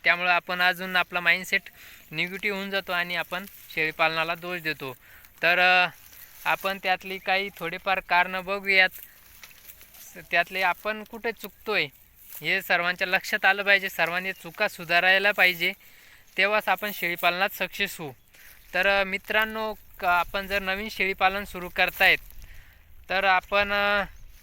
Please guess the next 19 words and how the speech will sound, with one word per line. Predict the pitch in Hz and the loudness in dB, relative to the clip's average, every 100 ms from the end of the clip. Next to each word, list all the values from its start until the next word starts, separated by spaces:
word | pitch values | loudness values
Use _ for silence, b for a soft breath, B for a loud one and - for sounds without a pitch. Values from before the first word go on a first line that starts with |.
| - 151 | -20 -2
बाजारात | 160 170 185 196 | 2 4 4 4
जातोय, | 180 185 - 190 190 | 4 2 2 0 0
उठतोय, | 185 190 - 196 190 | -2 -10 -10 -2 0
जातोय | 175 175 - 185 | 2 2 2 2
बाजारातून | 175 175 175 180 180 | 4 4 2 0 2
शेळ्या | 180 180 185 | 6 6 4
घेऊन | 180 175 | 0 -4
येतोय, | 165 160 139 - b b b - | -2 -2 -2 -6 b b b -16
तिथंच | 185 233 226 | -12 -6 -4
आपलं | 214 214 | -2 2
एक | 214 202 | 0 2
मिस्टेक | 196 - 233 | -2 0 -4
होती, | 196 180 208 180 | -4 -6 -2 -2
ती | - 202 | -2 -4
सर्वांनी | 196 170 175 190 190 | -2 0 -2 -2 0
लक्ष | - - | -2 -4
द्या, | 196 185 180 | 0 2 2
लक्षात, | 165 185 - 202 185 | 2 -4 0 -2 0
अ, | 180 180 175 | 4 6 4